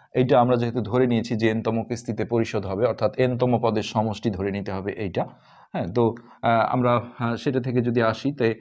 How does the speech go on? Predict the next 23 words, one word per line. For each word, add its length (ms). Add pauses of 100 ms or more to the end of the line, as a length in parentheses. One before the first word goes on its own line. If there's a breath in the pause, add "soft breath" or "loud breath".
(320 soft breath)
আমরা 300
এটা 200
করতে 240
পারি 220
যে, 340 (760)
আহ, 240
এখন 380 (140)
আমরা 340
ধরো, 420 (360 loud breath)
আহ, 240
এন 160
এর 120
যে 100
মানটা 360
আছে, 220
আমরা, 220
আহ, 1120
আমরা 180
এই 120
পুরো 380
জিনিসটা 460
আমরা, 380
আহ, 300